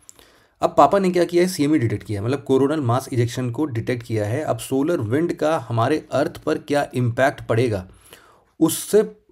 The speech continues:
या फिर उसको पढ़ने से पहले हम लोग क्या करते हैं, एक बार ना सन के लेयर्स देख लेते हैं। हालांकि हमने बहुत बार ऐसे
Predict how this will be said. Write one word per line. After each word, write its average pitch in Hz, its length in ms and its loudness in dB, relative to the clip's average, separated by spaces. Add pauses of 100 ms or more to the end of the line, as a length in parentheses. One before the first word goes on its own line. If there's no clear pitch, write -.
(120)
या 139 120 0
फिर 185 140 -2
उसको 185 220 0
पढ़ने 147 360 0
से 185 100 -2
पहले 117 220 0
हम 113 200 -2
लोग 160 120 -2
क्या 156 120 2
करते 139 240 -4
हैं, 175 160 -10 (340)
एक 147 120 -2
बार 170 120 4
ना 180 120 2
सन 156 280 0
के 170 100 4
लेयर्स 127 280 4
देख 110 240 -6
लेते 104 180 -10
हैं। - 120 -14 (140)
हालांकि 151 320 0 (120)
हमने 135 380 0
बहुत 117 240 -2
बार 131 120 2
ऐसे 123 220 0